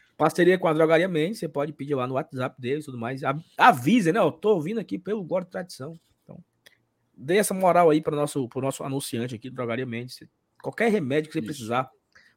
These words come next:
Speaker 1: pra qualquer local de Fortaleza, você pode, frete grátis também, tá? Só avisar que é do G T que você tem a garapinha do, da entrega. Ó o Minhoca aqui, ó. "Só pra dizer que gastei nota na GoCase e ganhei desconto, viu? Beijo pra você." Ou seja, usou o cupom do G T.
Speaker 2: Aí
Speaker 1: Mais um
Speaker 2: sim.
Speaker 1: aqui que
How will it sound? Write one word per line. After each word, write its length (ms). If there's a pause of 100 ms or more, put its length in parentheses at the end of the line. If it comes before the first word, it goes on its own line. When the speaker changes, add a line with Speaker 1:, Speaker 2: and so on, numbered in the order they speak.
Speaker 1:
pra 140
qualquer 340
local 240
de 60
Fortaleza, 520
você 160
pode, 280
frete 360
grátis 280
também, 240
tá? 180 (460)
Só 200
avisar 260
que 80
é 20
do 80
G 140
T 220
que 100
você 240
tem 260 (500)
a 140
garapinha 480
do, 300 (100)
da 220
entrega. 440 (760)
Ó 80
o 40
Minhoca 280
aqui, 160
ó. 100 (500)
"Só 240
pra 140
dizer 220
que 100
gastei 320
nota 320
na 100
GoCase 540
e 60
ganhei 240
desconto, 400
viu? 120
Beijo 240
pra 100
você." 180
Ou 40
seja, 240
usou 680
o 80
cupom 360
do 60
G 120
T. 100
Speaker 2:
Aí 140
Speaker 1:
Mais 280
um 120
Speaker 2:
sim. 80
Speaker 1:
aqui 100
que 260